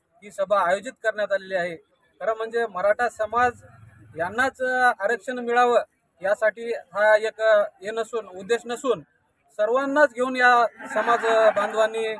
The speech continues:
या ठिकाणी एक मनोज जरांगे पाटील यांची सभा आयोजित करण्यात आलेली आहे आणि, अ, मराठा समाजाला आरक्षण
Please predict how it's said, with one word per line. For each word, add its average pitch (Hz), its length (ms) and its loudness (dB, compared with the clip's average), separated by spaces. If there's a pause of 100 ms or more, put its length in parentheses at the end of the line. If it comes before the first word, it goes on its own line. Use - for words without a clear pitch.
(420)
या 202 100 2
ठिकाणी 208 380 -4 (680)
एक 185 180 -8 (1120)
मनोज 185 320 -4
जरांगे 220 300 0
पाटील 214 260 -2
यांची 208 240 -6
सभा 208 300 0
आयोजित 208 280 2
करण्यात 226 380 -2
आलेली 208 240 0
आहे 208 240 2 (440)
आणि, 240 340 -6 (480)
अ, 160 240 0
मराठा 208 400 0
समाजाला 254 480 -2
आरक्षण 254 500 0